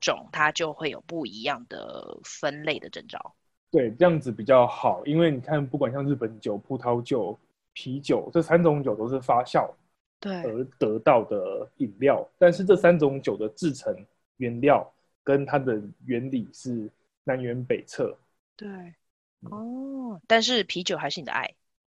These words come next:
Speaker 2: 啤酒是我的爱，
Speaker 1: <laughs>
Speaker 2: 而且它在酿造的时间上相对比较短，就是等于说你可以一个月，好比说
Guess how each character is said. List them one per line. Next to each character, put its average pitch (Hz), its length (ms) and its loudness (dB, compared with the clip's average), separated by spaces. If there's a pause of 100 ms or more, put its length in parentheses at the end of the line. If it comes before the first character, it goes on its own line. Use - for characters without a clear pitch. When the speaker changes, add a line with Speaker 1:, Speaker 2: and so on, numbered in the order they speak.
Speaker 2:
啤 190 180 -4
酒 131 500 6
是 226 200 -4
我 139 100 2
的 107 140 -4
爱， 123 340 -2
Speaker 1:
<laughs> - 120 -20
Speaker 2:
而 165 120 4
且 131 360 4
它 160 340 4
在 147 420 4
酿 143 320 0
造 143 220 6
的 101 320 -2
时 - 260 -6
间 135 340 0
上 113 440 -2
相 135 280 0
对 127 200 4
比 - 100 -12
较 113 140 4 (100)
短， - 180 0 (140)
就 139 140 -4
是 143 120 -2
等 117 140 0
于 101 100 -6
说 127 300 2
你 110 200 -8
可 - 180 -4
以 113 80 0
一 - 140 -8
个 - 140 -4
月， 110 460 2
好 - 180 0
比 120 120 -4
说 113 180 -4